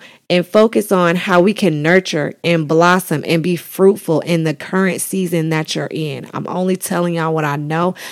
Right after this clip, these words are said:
I'm only telling y'all what I've experienced, and I'm only telling y'all what I have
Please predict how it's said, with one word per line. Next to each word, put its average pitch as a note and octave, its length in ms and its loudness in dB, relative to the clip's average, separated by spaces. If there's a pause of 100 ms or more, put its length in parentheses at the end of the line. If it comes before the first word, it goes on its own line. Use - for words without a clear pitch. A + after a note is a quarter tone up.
(140)
I'm D#3 200 -2
only E3 240 -2
telling F3 400 -2
y'all D#3+ 200 0
what D#3+ 120 -2
I've D3+ 160 -4
experienced, F3 680 -2
and D#3 60 -2
I'm C#3+ 140 -4
only F3 240 0
telling F3 360 -4
y'all E3 240 -2
what C#3+ 300 -4
I D#3+ 340 4 (380)
have D3+ 600 0